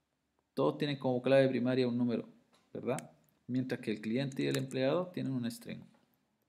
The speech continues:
Este me quedó con minúscula ahí. Y faltarían los select asterisco, ¿verdad? Para poder devolver la lista de elementos. En este caso sería public list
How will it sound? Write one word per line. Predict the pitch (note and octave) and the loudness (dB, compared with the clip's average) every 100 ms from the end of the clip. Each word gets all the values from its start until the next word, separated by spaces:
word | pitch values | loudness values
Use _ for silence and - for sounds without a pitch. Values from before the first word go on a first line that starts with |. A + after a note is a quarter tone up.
| _ _ _ _ | _ _ _ _
Este | - - - - | -8 -8 -14 -14
me | A#2+ | -12
quedó | A#2 G#2+ A#2 - - - - _ | -8 -6 -6 -10 -18 -20 -20 _
con | - F2+ | -14 -12
minúscula | F#2 - - - | -12 -14 -18 -20
ahí. | - - _ _ _ _ - _ _ - - - - - | -20 -20 _ _ _ _ -20 _ _ -20 -20 -20 -10 -4
Y | F#3+ | 2
faltarían | F3+ F3+ E3 F3+ F3 | 4 6 6 6 4
los | E3+ | 2
select | - F#3+ F#3 | 0 0 0
asterisco, | D#3+ G#3+ A3+ A3+ - - - - _ _ - | 0 0 0 -2 -8 -12 -18 -20 _ _ -12
¿verdad? | G#2+ B2+ E3 - - | -4 -2 -2 -6 -4
Para | C3 C3 | -2 0
poder | C3+ E3+ | 0 2
devolver | E3+ D#3 D3 E3+ | 2 2 2 0
la | D3+ | 0
lista | D3 F#3+ - D#3+ | -2 -4 -2 0
de | D#3+ | 2
elementos. | F#3+ D3 - - - - - | 0 -2 -6 -12 -14 -18 -12
En | B2+ | -10
este | C#3 D#3 | -4 -2
caso | D3+ D3 D3+ | -2 -4 -4
sería | D#3 E3+ B2 | -2 0 0
public | D3 E3 E3+ A2+ G#2 - | -2 -4 -2 -2 -6 -6
list | A2+ D#3 C3+ C#3+ | -4 -2 -2 -6